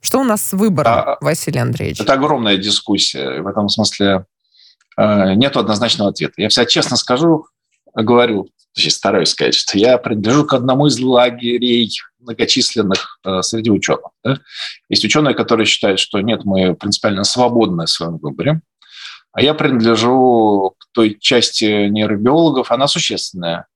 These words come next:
Speaker 2: а кто считает, что мы не могли сегодня с вами не встретиться, а радиослушатели не могли сегодня не прослушать эту радиопередачу. Э, тут есть много аргументов, и они скорее, на самом деле, философского толка.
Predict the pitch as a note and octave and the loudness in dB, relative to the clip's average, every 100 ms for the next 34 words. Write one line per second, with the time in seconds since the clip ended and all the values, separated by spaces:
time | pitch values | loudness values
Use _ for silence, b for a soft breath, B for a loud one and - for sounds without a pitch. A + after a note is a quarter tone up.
0 | _ - G#2 - A2 - C3 - C3 B2+ | _ -8 -6 0 0 2 2 2 2 2
1 | C3+ C#3+ C3+ C#3 B2+ B2+ A#2 G#2+ - G2 | 4 2 4 2 2 2 2 2 0 0
2 | F2 F2 - D2+ - - - E2 - F2+ | -2 -6 -6 -8 -8 -10 -6 -6 0 2
3 | F#2 F2+ b b b _ - A2+ G#2+ G#2+ | 4 2 b b b _ -2 0 2 2
4 | A2 C3 - G#2 G#2 G2 A#2+ B2 G#2+ A2+ | 2 0 0 2 2 4 4 4 2 0
5 | G#2+ G#2 A#2 G2 F#2 F#2 - _ _ _ | 0 2 0 0 -2 -2 -6 _ _ _
6 | G2+ G#2+ G#2+ F#2+ A#2 G#2+ F2 F#2+ F#2 F#2 | -4 -2 0 0 -2 -2 -4 -2 0 0
7 | D#2+ D#2 E2 D2 C2 - - _ - A2 | -2 -4 -4 -4 -4 -8 -16 _ -2 2
8 | G#2+ - C3 C#3+ D3 E3 D3 C3 B2+ A#2 | 2 2 2 4 4 2 2 0 0 0
9 | A2+ F#2 E3+ - _ G#2+ A2+ D3+ - C#3 | -2 -2 -4 -6 _ 0 0 0 0 2
10 | D#3+ F3+ D#3+ C3+ - B2 - C#3 B2 B2+ | 4 4 2 0 -4 -8 -2 0 0 2
11 | B2+ B2+ G#2+ - F2+ D2+ D2 - C2+ | 2 0 -2 -4 -4 -2 -4 -6 -8